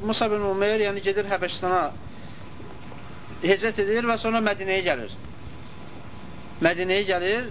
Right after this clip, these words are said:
düzü, Məkkəyə qayıdır, sonra Mədinəyə gedir və Uhud döyüşündə şəhid olur.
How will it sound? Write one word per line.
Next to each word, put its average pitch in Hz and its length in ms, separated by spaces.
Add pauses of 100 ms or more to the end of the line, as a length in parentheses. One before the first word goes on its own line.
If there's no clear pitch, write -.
(160)
düzü, 202 220
Məkkəyə 214 340
qayıdır, 226 240
sonra 220 220
Mədinəyə 196 320
gedir 160 180
və 214 160
Uhud 214 180
döyüşündə 220 300
şəhid 185 300
olur. 104 160